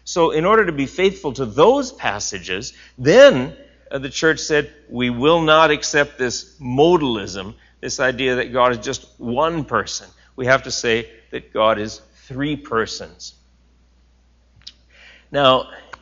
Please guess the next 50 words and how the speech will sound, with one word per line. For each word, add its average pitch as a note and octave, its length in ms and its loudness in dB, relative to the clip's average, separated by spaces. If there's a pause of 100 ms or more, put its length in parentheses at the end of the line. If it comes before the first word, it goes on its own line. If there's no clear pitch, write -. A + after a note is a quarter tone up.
(400)
uh, A#2+ 380 -2
Mary E3 260 -2
Jane, C3+ 280 -4
are A#2+ 100 -4
you C#3 200 -8
here? A#2+ 460 -10 (1000)
Yeah. A#2 400 -2 (100)
Afterward, D3+ 560 2
Mary D#3+ 220 2
Jane C#3 280 -2
asked C3 320 -2
me A#2+ 140 -8
a G#2 100 -4
really D#3 360 0
good B2+ 320 -2
question - 520 -2
last G#2 320 -4
week. A2 300 -6 (240)
And C3+ 80 -2
this G#3 120 2
happens. E3+ 560 0
People C3 280 -6
ask, D3+ 280 2
uh, C#3 140 -8 (160)
a-, D3+ 320 4
they C#3 120 0
come E3+ 140 0
up E3+ 140 4
to E3+ 60 -14
me D3 100 0
after, D#3 300 2
"Hey, F3+ 140 0
what C#3+ 160 2
about C#3+ 240 2
this?" D3 240 2
And B2+ 160 -4
then C#3+ 100 4
I C#3 100 4
say, B2+ 260 0 (260)
"Oh, F#3 80 4
I C3+ 120 4
wish D#3 200 -6
I C3 80 0
had A#2+ 160 -2
thought E3+ 180 0
about A2+ 320 -4
asking B2 400 -6
that A2 220 -6
question," D3+ 400 -4
because B2 420 -4